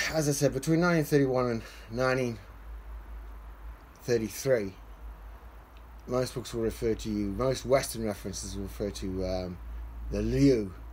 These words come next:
Armoured Force or the Sichuan Armoured Force. So they don't really make it clear which of the Lius the Armoured Force is. So first off, um, I'm gonna, um, talk about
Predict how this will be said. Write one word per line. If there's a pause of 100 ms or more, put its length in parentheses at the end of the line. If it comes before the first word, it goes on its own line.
(100)
Armoured
Force
or
the
Sichuan
Armoured
Force. (320)
So
they
don't
really
make
it
clear (420)
which
of
the
Lius
the
Armoured
Force
is. (580)
So
first
off,
um, (1600)
I'm
gonna,
um, (1400)
talk
about